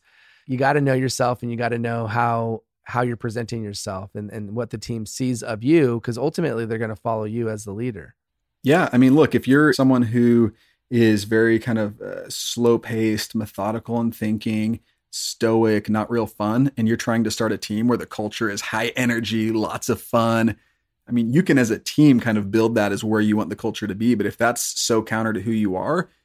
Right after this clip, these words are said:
Speaker 2: it's gonna be really, really hard, not impossible, but really hard to establish that kind of culture.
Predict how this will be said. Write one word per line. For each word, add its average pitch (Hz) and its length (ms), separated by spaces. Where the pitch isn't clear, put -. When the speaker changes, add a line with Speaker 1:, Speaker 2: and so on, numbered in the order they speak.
Speaker 2:
it's - 80
gonna 202 140
be 131 100
really, 123 520
really 113 360
hard, 101 400
not 165 160
impossible, 110 440
but 104 140
really 135 200
hard 107 340
to 104 160
establish 98 460
that 90 140
kind 101 120
of - 80
culture. - 460